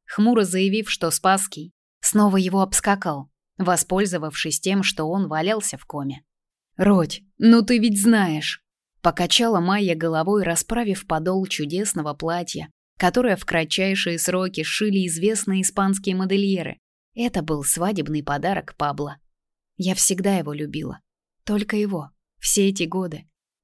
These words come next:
Ничего не изменилось и ничего уже не изменится. Так что будь другом. Ты уж подыщи себе кого-нибудь более подходящего. Только замечательную. Другой я тебя не отдам".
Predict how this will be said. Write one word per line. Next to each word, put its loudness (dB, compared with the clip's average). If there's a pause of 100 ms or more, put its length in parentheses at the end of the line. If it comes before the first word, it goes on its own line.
(120)
Ничего 2
не 4
изменилось 0
и -2
ничего -2
уже -4
не -2
изменится. -6 (680)
Так 0
что 0
будь 0
другом. -2 (180)
Ты 4
уж 2
подыщи 0
себе -2
кого-нибудь 0
более 4
подходящего. -2 (380)
Только 2
замечательную. 0 (140)
Другой 2
я 4
тебя 0
не 0
отдам". -4